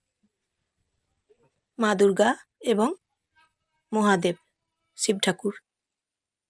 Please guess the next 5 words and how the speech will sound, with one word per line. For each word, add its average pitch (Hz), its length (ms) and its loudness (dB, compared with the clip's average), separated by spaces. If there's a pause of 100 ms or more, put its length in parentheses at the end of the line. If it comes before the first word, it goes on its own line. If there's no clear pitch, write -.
(580)
আর 233 100 6 (1400)
এই 190 160 6
কনখল 185 460 4
মন্দির 208 420 2
হরিদ্বার 196 640 4